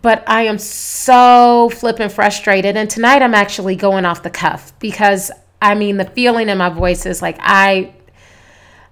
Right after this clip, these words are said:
I feel, honestly, I feel a little defeated.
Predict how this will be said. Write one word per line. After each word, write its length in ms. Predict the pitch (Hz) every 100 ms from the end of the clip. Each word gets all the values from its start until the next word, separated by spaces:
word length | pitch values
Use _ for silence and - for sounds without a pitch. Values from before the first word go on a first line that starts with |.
| _ _ _
I 220 | 208 226
feel, 500 | 269 339 339 330 - - -
honestly, 420 | 247 262 302 320 294
I 60 |
feel 200 | 294 285
a 60 | 294
little 220 | 269 254
defeated. 500 | 220 220 202 185 -